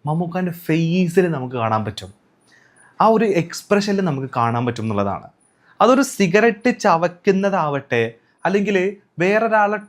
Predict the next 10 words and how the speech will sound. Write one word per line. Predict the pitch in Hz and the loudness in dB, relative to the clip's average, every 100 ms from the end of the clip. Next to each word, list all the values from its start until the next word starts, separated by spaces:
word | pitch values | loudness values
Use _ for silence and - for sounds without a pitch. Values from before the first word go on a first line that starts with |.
| - | -4
ട്രാപ്പിലേക്ക് | 185 175 185 - 208 214 214 202 | 0 0 -2 -2 0 2 0 -2
കൊണ്ടുപോകുന്ന | 180 180 175 180 185 180 | 0 -2 -2 -2 -4 -4
സമയത്ത് | 165 170 175 | -6 -6 -4
അയാളുടെ | 165 170 175 190 170 | -2 -2 0 -2 -2
മനസ്സിനകത്തൂടെ | 151 156 156 175 160 156 156 - 165 175 175 - | -2 -2 -4 -2 -2 -2 -6 -6 -2 -2 -4 -2
കടന്നു | 147 156 170 175 165 | -2 -2 -4 -4 -4
പോകുന്ന | 151 156 160 165 | -2 -2 -2 -2
ആ | 156 | -2
ഒരു | 151 - 147 | -4 -6 -4
പ്ലാൻ | 131 135 156 | -2 -2 -2